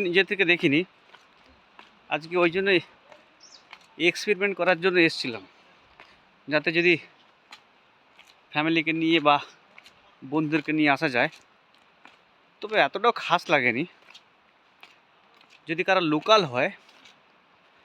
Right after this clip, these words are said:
শুধুমাত্র একদিনের প্রোগ্রাম করার জন্য, তাদের জন্য ঠিক আছে। কিন্তু এই নয় যে মেদিনীপুর, কলকাতা, হাওড়া থেকে এসে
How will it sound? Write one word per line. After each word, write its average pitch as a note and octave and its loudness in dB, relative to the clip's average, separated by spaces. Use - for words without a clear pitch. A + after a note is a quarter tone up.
শুধুমাত্র E3+ 0
একদিনের E3+ 2
প্রোগ্রাম F3+ 0
করার F#3 2
জন্য, G3 -4
তাদের D#3 -4
জন্য F3+ 0
ঠিক B2+ -2
আছে। - -10
কিন্তু D3 -10
এই E3 0
নয় F3 2
যে C#3 -2
মেদিনীপুর, D3 2
কলকাতা, C#3+ 0
হাওড়া C3+ 4
থেকে D3+ -2
এসে D#3+ 2